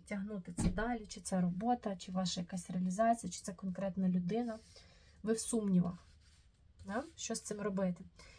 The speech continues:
І ось на цьому тижні ви ставите крапку. Ну, це може мати якесь відношення до вашого близького оточення, повторюсь. Ось. Ви ставите в цьому крапку. Да, це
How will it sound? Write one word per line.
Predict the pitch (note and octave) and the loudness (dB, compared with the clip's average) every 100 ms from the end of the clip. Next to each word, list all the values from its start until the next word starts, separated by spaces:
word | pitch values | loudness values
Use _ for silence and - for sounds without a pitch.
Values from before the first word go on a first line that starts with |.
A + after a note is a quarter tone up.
| - - | -20 -4
І | |
ось | A3+ B3 | -2 -2
на | A3+ | -4
цьому | A#3+ G#3+ | -6 -6
тижні | G3 A#3+ B3 A3 | -4 -4 -4 -6
ви | F#3 | -6
ставите | - G3+ F#3+ F3+ | -6 -4 -6 -8
крапку. | F3 F#3 E3+ - - - - - - - - - - - - - - - - _ | -6 -4 -6 -8 -20 -20 -20 -18 -14 -14 -16 -20 -20 -20 -20 -20 -20 -20 -20 _
Ну, | A#3+ B3+ | -6 -6
це | A#3+ A#3 | -4 -4
може | A#3 G3+ G3+ | -4 -4 -6
мати | G3 F#3 | -8 -10
якесь | F3+ F3 F#3+ | -8 -8 -8
відношення | G3+ A3 - F#3 | -12 -12 -12 -12
до | |
вашого | F#3+ G3 F#3+ F#3+ | -8 -8 -8 -8
близького | F3 F3 - F#3+ | -6 -6 -6 -4
оточення, | F#3 F3 F3 - F3+ E3+ | -4 -2 -6 -6 -12 -12
повторюсь. | F3 E3+ - A3+ E4+ - - - - - - - - - - | -16 -18 -12 -10 -10 -14 -20 -10 -10 -10 -16 -20 -20 -20 -18
Ось. | - G3 F3 - - - - - - - - - - - - - - - - - - - - - - | -6 -4 -4 -6 -16 -20 -20 -20 -18 -18 -18 -18 -18 -20 -18 -18 -16 -16 -16 -16 -20 -20 -20 -20 -8
Ви | F#3 F#3 | -2 -2
ставите | - A#3 A#3 - F#3+ | 0 0 0 -4 -8
в | |
цьому | - - G3 F#3+ - | -8 -4 -4 -4 -6
крапку. | F#3+ F3+ F3 - - - - - - - - - - - - - - - - - | -2 -2 -2 -12 -20 -20 -20 -20 -20 -18 -14 -12 -12 -14 -20 -20 -20 -20 -20 -18
Да, | A3 A#3+ A3 F#3 | -6 -2 -2 -4
це | - A#3+ G#3+ | -8 -8 -8